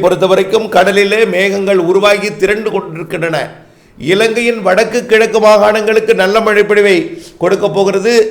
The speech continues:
கிழக்கு மாகாணங்களில் நேற்றே மழைப்பொழிவை தொடங்கி பொழிந்து கொண்டிருக்கிறது. அது யாழ்ப்பாணம், காங்கேசன்துறை உள்ளிட்ட பகுதிகளுக்கு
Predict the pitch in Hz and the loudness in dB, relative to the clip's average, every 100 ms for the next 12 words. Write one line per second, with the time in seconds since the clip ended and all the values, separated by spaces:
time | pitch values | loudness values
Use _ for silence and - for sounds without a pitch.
0 | - - - 208 220 233 220 214 208 208 | -4 -6 0 2 2 2 4 4 4 2
1 | 202 202 180 185 170 208 190 196 196 196 | 0 -2 0 -2 0 -2 0 0 0 0
2 | 196 190 180 185 196 220 - 180 190 196 | 0 0 -2 -2 -4 -8 -6 -4 -2 -2
3 | 190 175 180 165 180 196 214 - - - | -4 -4 -4 -2 0 2 0 -2 -14 -20
4 | - _ - 143 190 185 160 156 - - | -20 _ 0 2 4 4 2 -2 -12 -20
5 | _ _ - 151 170 202 220 226 226 - | _ _ -2 4 6 4 2 0 0 0
6 | 190 202 220 214 202 196 190 190 160 196 | 0 0 -2 -2 -4 -2 -2 -6 -6 -4
7 | 190 190 220 | -4 -4 -2